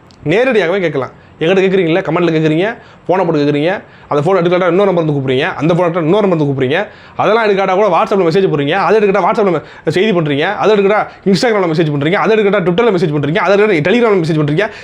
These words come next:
எல்-, இந்த மாதிரி இத்தனை கேள்வி எங்கிட்ட கேட்கக்கூடிய நீங்க ஏன் கோயம்புத்தூர் போய் சீமானோட நேரடியாக கேட்கக்கூடாது? அப்ப யூடியூபர்ஸை பார்த்தா அவங்களுக்கு என்னவா தெரியுது?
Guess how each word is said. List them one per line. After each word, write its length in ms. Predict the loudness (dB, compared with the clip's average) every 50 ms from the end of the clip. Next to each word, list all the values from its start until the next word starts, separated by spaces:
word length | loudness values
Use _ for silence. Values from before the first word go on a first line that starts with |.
| -10 -4
எல்-, 200 | -2 0 2 2
இந்த 180 | 2 2 2 2
மாதிரி 200 | 2 2 0 0
இத்தனை 220 | 0 0 0 0
கேள்வி 220 | 2 2 2 2 2
எங்கிட்ட 220 | 2 2 0 0
கேட்கக்கூடிய 200 | 0 2 0 2
நீங்க 520 | 2 2 2 2 2 2 2 0 -2 -4 -10 -14 -20 -20 -20 -20 -20 -20 -20 -20 -20 -20 -20 -6 -2
ஏன் 260 | 0 0 0 -2 -4 -4 -2
கோயம்புத்தூர் 360 | 0 0 2 2 0 0 0
போய் 160 | 0 0 0
சீமானோட 380 | 0 0 0 0 0 0 0 0
நேரடியாக 300 | 0 0 0 0 0 0
கேட்கக்கூடாது? 540 | 0 0 -2 0 -2 -2 -2 -2 -4 -6 -10 -18 -20 -20 -20 -20 -20 -20 -20 -20 -14
அப்ப 120 | -6 -2
யூடியூபர்ஸை 400 | 0 2 2 2 2 2 0 2
பார்த்தா 160 | 2 0 0 0
அவங்களுக்கு 260 | 2 0 2 0 0
என்னவா 300 | 0 0 -2 -2 0 0
தெரியுது? 300 | 0 0 -2 -6 -8